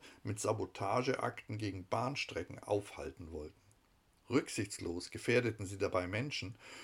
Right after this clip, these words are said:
und bürdeten tausenden Polizistinnen und Polizisten auf Kosten des Steuerzahlers unzumutbare Aufgaben zur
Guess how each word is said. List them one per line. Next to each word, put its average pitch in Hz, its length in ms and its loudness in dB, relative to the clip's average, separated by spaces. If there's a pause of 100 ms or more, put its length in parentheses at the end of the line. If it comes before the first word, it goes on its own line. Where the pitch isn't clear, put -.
(140)
und 110 340 0 (400)
bürdeten 120 560 2
tausenden 110 560 2
Polizistinnen 98 880 -2
und 85 160 -6
Polizisten 95 680 -4
auf 87 240 -4
Kosten - 440 2
des 90 100 -6
Steuerzahlers 101 840 2 (640)
unzumutbare 139 1300 4
Aufgaben 92 600 -2
zur - 200 -8